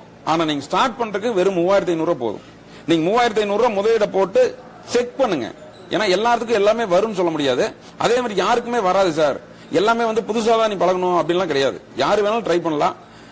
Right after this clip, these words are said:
ஏன்னா எல்லாத்துக்கும் எல்லாரும் செய்யக்கூடிய ஒரு விஷயம் தான் இது. இது வந்து பெரிய ஒரு ராக்கெட் சயின்ஸ் எல்லாம் கிடையாது. just ஒரு பத்து ரூபா பாக்கெட்டை கொண்டு போய்,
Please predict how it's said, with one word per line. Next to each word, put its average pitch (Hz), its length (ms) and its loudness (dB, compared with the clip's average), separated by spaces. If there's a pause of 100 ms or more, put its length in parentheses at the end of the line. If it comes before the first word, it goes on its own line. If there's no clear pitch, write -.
ஏன்னா 180 240 2
எல்லாத்துக்கும் 220 560 2 (100)
எல்லாரும் 214 360 2
செய்யக்கூடிய 226 500 0
ஒரு 170 120 0
விஷயம் 180 240 -2
தான் 170 120 4
இது. 127 100 -2 (320)
இது 156 100 4
வந்து 190 160 0
பெரிய 180 280 0
ஒரு 185 180 4 (420)
ராக்கெட் 190 320 -2
சயின்ஸ் 165 200 -2
எல்லாம் 185 160 -2
கிடையாது. 131 280 -2 (300)
just 220 260 0
ஒரு 180 160 4 (720)
பத்து 151 180 0
ரூபா 185 140 4
பாக்கெட்டை 208 380 -2
கொண்டு 185 140 -2
போய், 190 180 0